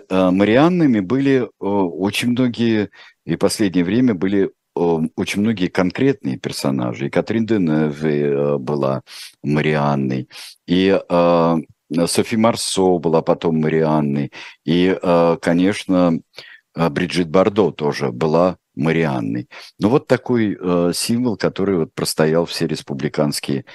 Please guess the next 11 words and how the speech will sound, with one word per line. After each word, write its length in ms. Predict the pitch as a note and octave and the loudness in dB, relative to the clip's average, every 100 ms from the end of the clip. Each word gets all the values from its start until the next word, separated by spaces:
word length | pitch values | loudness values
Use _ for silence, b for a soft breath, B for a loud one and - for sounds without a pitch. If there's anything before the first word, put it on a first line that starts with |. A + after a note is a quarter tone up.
| B B | B B
э, 100 | - | -2
всевозможные 800 | - E2+ D#2+ C#2+ D#2 C#2 C#2+ C#2+ | 0 2 0 0 -2 -2 -4 -4
времена, 440 | C#2 C#2+ E2 A2+ | -2 0 0 2
и 100 | B2+ E2+ | 0 -2
в 60 | |
каждой 360 | - F#2+ E2+ C#2 | 0 0 0 -2
мэрии, 440 | D2 F2 G2 F2+ B B B | 0 0 0 -2 B B B
э, 220 | - C#2+ | -4 -2
каждого 380 | C#2 E2 C#2+ D2+ | 0 -4 -2 -6
французской 760 | - D2 C#2 D#2 - D2 C2 A#1+ | -2 -4 -4 -6 -6 -4 -4 -6
коммуны, 560 | - C2 C#2+ F#2+ A2 | -6 -2 0 0 0